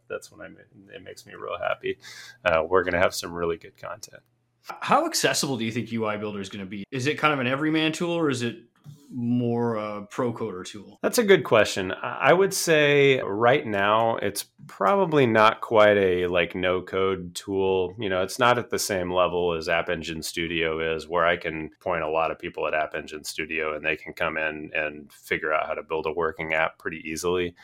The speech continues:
Speaker 1: So I, I don't think it's something where you can just point, like, a low code user and have them build an experience really quickly. It does take some time learning how it works, but I would say the level of code required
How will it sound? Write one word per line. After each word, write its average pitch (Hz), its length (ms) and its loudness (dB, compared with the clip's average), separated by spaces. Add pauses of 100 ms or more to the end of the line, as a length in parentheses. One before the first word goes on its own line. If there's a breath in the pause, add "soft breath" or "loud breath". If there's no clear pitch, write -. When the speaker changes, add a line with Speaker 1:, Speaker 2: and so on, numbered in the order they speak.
(260 loud breath)
Speaker 1:
So 85 240 0
I, - 340 0
I 117 80 8
don't 113 200 4
think 104 180 0
it's 90 180 -2
something 87 480 -4
where 82 300 -2
you 80 160 -8
can 80 160 -14
just 80 260 -8
point, 80 320 -6 (160)
like, 82 220 -6
a 78 60 -2
low 78 220 -2
code 78 260 -6
user 76 600 -2 (100)
and 78 180 -6
have 78 260 -2
them 76 320 -6 (200)
build 78 260 0
an 76 100 -4
experience 76 600 -8
really 82 200 -4
quickly. - 500 -8
It 107 80 0
does 107 260 2
take 92 360 -2 (160 loud breath)
some 85 260 -6
time 82 560 -4
learning 80 320 -4
how 80 260 -4
it 85 80 -8
works, 78 520 -6 (180)
but 110 400 6
I 92 140 2
would 95 180 0
say 92 380 0
the 87 260 -4
level 98 500 2
of 87 280 -2
code 101 580 -2
required 110 800 2